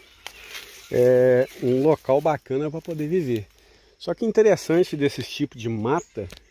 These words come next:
né, que a gente vê, olha pra vocês verem, ó. As árvores crescem bem, bem alto mesmo ali em busca da luz, né, uma competição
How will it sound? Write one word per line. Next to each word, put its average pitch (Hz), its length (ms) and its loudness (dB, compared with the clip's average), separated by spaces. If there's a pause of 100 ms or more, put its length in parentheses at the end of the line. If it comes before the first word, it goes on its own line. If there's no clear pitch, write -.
né, 127 160 0
que - 80 -4
a 127 60 0
gente 147 280 -2
vê, 135 260 2
olha 160 140 2
pra - 120 -10
vocês 117 240 -2
verem, 104 240 -4
ó. 98 80 -4 (920)
As 147 240 -2
árvores 170 420 0
crescem 180 580 0
bem, 185 560 0 (960)
bem 180 360 0
alto 156 380 4
mesmo 127 380 2
ali 120 100 2
em 151 140 2
busca 160 420 -2
da 175 160 0
luz, 139 500 0 (140)
né, 127 100 0
uma 131 180 4
competição 151 1000 0